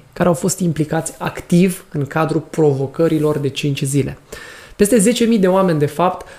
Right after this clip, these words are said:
au cunoscut, uh, aspecte importante despre sănătatea lor, au făcut cu noi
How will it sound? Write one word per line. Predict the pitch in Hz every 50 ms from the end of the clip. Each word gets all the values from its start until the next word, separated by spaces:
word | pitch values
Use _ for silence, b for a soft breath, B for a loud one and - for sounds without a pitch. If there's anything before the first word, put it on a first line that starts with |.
| B B
au | B 175 185
cunoscut, | 185 - 185 185 170 - - - - 214 202 208 -
uh, | 202 196 190 185 180 180 180 165 170
aspecte | 190 180 175 - - 190 185 - 180
importante | 180 175 165 165 185 165 - 147 127 123
despre | 123 - 131 - - 147
sănătatea | 131 - 147 135 131 131 - 160 151 - 135 131
lor, | 135 160 180 175 175 B B B B B
au | 196 196
făcut | - - 185 185 208 190
cu | - - 185
noi | 180 185 208 214 185 156 135